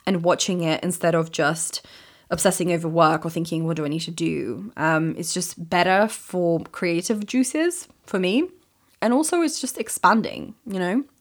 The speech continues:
And then three is to stop being the dumping ground for your family and friends. If you're a coach,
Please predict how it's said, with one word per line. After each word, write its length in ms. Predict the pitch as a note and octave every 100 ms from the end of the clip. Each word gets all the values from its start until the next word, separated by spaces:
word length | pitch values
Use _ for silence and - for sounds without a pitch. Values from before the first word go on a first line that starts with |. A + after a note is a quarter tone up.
| _ _ _ _ _ _ -
And 160 | E4
then 120 | G#4
three 800 | G4+ - B3 C#4 G3 C#3+ - - -
is 300 | B3 A#3+ B3
to 120 | C4
stop 320 | - F#4 G4
being 360 | C4+ C#4 C#4+ B3
the 80 | G3
dumping 520 | F#3 E3+ G#3+ B3+ B3
ground 380 | F#3 G3 A3+ A#3
for 160 | E3+
your 120 | E3
family 640 | E3 - E3 F3 E3 E3+ -
and 240 | D3+ D#3
friends. 640 | - - F2 D2 - - -
If 120 | -
you're 180 | E4 G#4+
a 40 |
coach, 680 | - G#3+ F3 E4+ - - -